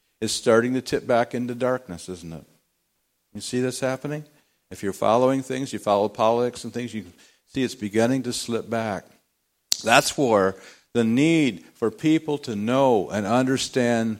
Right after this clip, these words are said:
who Jesus Christ is and why he came is so important today. Because how could you reject this amazing Savior? How can people reject this offer that he gives to us?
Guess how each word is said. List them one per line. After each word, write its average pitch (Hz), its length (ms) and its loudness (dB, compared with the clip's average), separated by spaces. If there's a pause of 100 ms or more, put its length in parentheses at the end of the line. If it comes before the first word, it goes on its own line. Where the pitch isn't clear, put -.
(120)
who 135 260 2
Jesus 127 480 -2
Christ 117 420 0
is 120 340 0
and 101 200 -6
why 120 280 2
he 117 160 -2
came 127 380 -4
is 101 100 -4
so 135 280 0
important 135 480 0
today. 147 540 -2 (1200)
Because 190 680 4
how 190 180 4
could 185 240 0
you 170 80 2
reject 160 580 2
this 117 200 -4
amazing 117 500 -2
Savior? 101 540 -6 (1300)
How 196 120 2
can 202 180 0
people 185 340 -2
reject 156 600 0
this - 360 -4 (220)
offer 151 460 6
that 110 160 2
he 131 100 4
gives 139 420 2
to 117 220 0
us? - 640 -2